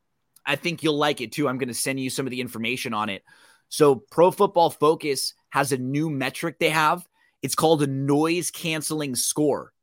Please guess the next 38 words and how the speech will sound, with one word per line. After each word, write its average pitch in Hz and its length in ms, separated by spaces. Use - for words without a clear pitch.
It's 151 160
basically 170 500
like 190 240
what 160 200
we 156 120
use 156 340
for 143 180
shot 180 360
quality, 110 500
uh, 143 180
in 156 120
the 156 120
N 160 160
B 147 160
A. 151 300
It's - 200
something 220 380
similar 202 420
to 147 140
that, 156 300
where 143 200
what 151 180
it 131 120
does 160 320
is 139 280
it 139 220
grades 160 640
your 160 140
ability 170 480
to 151 80
move 151 380
the 165 60
ball. 127 460
It, - 160
it 160 180
takes 196 360
out 170 340
turnovers 127 840